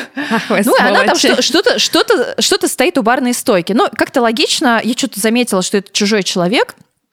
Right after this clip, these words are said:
Speaker 2: Ну, и подумала, что, ну, возможно, это владельцы кафе. Ну, кто, ну, кто-нибудь, да, кто мог зайти. Может быть, вот, э, э, тоже какая-то управляющая, которая зашла посмотреть, подошла к барной стойке, там поговорить с официантами, они с ней разговаривают. Ну, прикольно, ну и ок.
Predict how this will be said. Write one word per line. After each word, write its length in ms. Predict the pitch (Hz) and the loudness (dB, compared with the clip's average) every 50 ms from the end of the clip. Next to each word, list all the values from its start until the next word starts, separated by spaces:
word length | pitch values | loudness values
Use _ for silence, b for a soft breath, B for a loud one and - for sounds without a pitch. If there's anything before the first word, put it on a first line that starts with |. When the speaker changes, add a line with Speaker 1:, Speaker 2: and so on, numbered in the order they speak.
| _ _ _ - - _ _ | _ _ _ -20 -20 _ _
Speaker 2:
Ну, 80 | 226 254 | 0 0
и 80 | 294 | 2
подумала, 460 | 240 - 220 196 247 262 247 226 196 180 | 2 0 0 0 0 0 0 0 0 0
что, 260 | - - - 185 170 175 | -2 -2 -2 -2 -2 0
ну, 120 | 208 220 | 0 0
возможно, 420 | 196 185 170 180 185 220 277 294 254 | 0 0 0 0 0 -2 0 0 -4
это 100 | 208 - | -4 -2
владельцы 440 | 196 180 175 196 208 233 - - 220 | -2 -2 0 0 0 0 -2 -4 -2
кафе. 460 | - 202 175 - 170 147 147 156 - B B B B - | -2 -2 -2 -2 -2 -2 -2 -2 -6 B B B B 0
Ну, 160 | 302 277 214 | 0 0 0
кто, 220 | - - 262 240 - | 0 0 -2 0 0
ну, 180 | 262 277 220 | 0 -2 -2
кто-нибудь, 440 | - - - 220 185 170 151 165 165 | -2 -4 -2 -2 -2 0 -2 0 0
да, 100 | 208 254 | 0 0
кто 180 | - - 220 196 | 0 -2 -2 -2
мог 200 | 190 180 180 180 | 0 -2 -2 0
зайти. 320 | 196 196 202 208 - 170 | 0 -2 -2 -2 -2 -2
Может 240 | 165 190 240 262 208 | 0 0 0 0 -2
быть, 160 | 208 190 - | -2 -2 -2
вот, 240 | 185 165 170 _ - | -4 -4 -4 _ -8
э, 280 | - 101 90 85 98 - B B B B B B B B B | -6 -6 -4 -4 -4 -6 B B B B B B B B B
э, 260 | - - - - 175 - | -8 -8 -6 -6 -4 -2
тоже 160 | 208 190 175 | -2 -2 0
какая-то 320 | 185 175 - 208 208 214 214 | -2 -2 -2 -2 -2 -2 -2
управляющая, 560 | 208 208 202 185 185 165 151 156 - - 165 | -2 -2 -2 0 0 0 -2 -2 -4 -4 -4
которая 340 | - 160 - 156 151 156 156 | -4 -4 -4 -4 -4 -2 -2
зашла 340 | 160 156 151 - 165 156 | -4 -4 -4 -4 -4 -4
посмотреть, 520 | - - 156 - 185 175 - 339 427 392 - | -4 -4 -4 -2 -2 0 0 0 0 0 0
подошла 380 | 302 233 196 190 - - 202 | -2 -2 0 -2 0 0 -2
к 80 | 190 180 | -2 0
барной 260 | 180 180 180 196 190 | 0 0 0 -2 -2
стойке, 320 | 175 - - 339 349 - 269 | -2 -2 0 0 0 0 -2
там 160 | - 190 196 | -2 -2 -2
поговорить 420 | - 180 180 185 190 190 185 180 | -2 -2 0 0 0 0 -2 -4
с 60 | - | -6
официантами, 560 | 180 - 185 - - 277 339 320 - 233 208 185 | -8 -8 -6 -2 0 0 0 0 0 -2 0 0
они 140 | 185 185 | 0 -2
с 100 | 185 - | -2 0
ней 80 | 185 175 | -2 -2
разговаривают. 540 | 170 170 170 175 170 220 330 330 220 - - | -2 0 0 0 2 2 2 0 -2 -2 -2
Ну, 80 | 311 | -2
прикольно, 420 | - - 262 240 - 196 165 156 160 | -2 -2 -2 -2 0 0 -2 0 0
ну 140 | 190 269 339 | -2 0 0
и 60 | 262 | 2
ок. 320 | 202 175 151 - - - | 2 0 0 -2 -6 -12